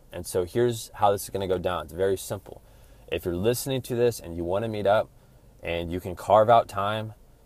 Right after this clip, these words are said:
like, that is the only time I'm gonna be available because my flight is gonna be leaving,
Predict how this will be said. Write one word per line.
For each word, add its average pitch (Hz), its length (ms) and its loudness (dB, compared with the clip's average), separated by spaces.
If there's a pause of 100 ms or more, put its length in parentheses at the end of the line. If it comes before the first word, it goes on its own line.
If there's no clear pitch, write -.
like, 82 300 -2
that 98 180 4
is 104 140 0
the 98 200 -4
only 113 280 0
time 110 320 0
I'm 95 120 -2
gonna 92 180 -4
be 95 120 -2
available 101 640 2
because 85 340 -4
my 92 160 -4
flight 98 360 0
is 90 40 -12
gonna 87 240 -8
be - 0 -
leaving, 95 460 -6